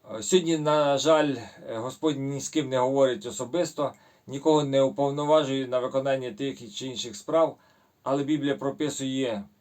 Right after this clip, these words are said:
правду, яка, яку ми маємо виконувати в своєму житті. І так, Мойсей приходить за Аароном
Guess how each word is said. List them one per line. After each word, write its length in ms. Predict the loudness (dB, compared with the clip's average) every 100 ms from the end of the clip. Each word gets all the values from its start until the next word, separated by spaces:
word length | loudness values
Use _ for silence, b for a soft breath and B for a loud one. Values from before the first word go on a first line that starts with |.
| -6
правду, 440 | 0 2 2 -4
яка, 400 | -4 -6 -2 -2
яку 420 | -2 -8 -8 -6 -4
ми 220 | -4 -2
маємо 500 | 2 4 4 2 -2
виконувати 640 | -2 0 0 0 -4 -6
в 60 | -8
своєму 320 | -8 -8 -8
житті. 380 | -10 -10 -12 -12 -10
І 120 | 2
так, 300 | 2 2 -8 b b b
Мойсей 440 | -6 -4 0 0
приходить 680 | 0 -4 0 0 0 -6 -10 _ _ _
за 180 | -2 2
Аароном 500 | 4 2 0 -4